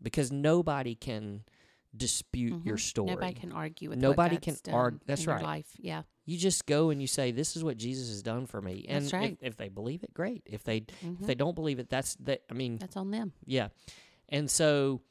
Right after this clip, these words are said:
Speaker 1: when I even think about, uh, you know, topics like this, all we can do is tell our story.
Speaker 2: That's right.
Speaker 1: And how it affected us.
Speaker 2: Mm-hmm.
Speaker 1: And then what we can say, "Hey, because of this, like,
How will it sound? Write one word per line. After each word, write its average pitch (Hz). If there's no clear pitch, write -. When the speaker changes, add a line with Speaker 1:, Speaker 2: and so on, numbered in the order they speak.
Speaker 1:
when 139
I 185
even 165
think 143
about, 113
uh, -
you 123
know, 104
topics -
like 110
this, 117
all 147
we 190
can 135
do 120
is 101
tell 98
our 92
story. -
Speaker 2:
That's 208
right. 156
Speaker 1:
And 117
how 113
it 127
affected 104
us. 117
Speaker 2:
Mm-hmm. 170
Speaker 1:
And 120
then 117
what 117
we 123
can 123
say, 110
"Hey, 113
because 117
of 123
this, 156
like, 107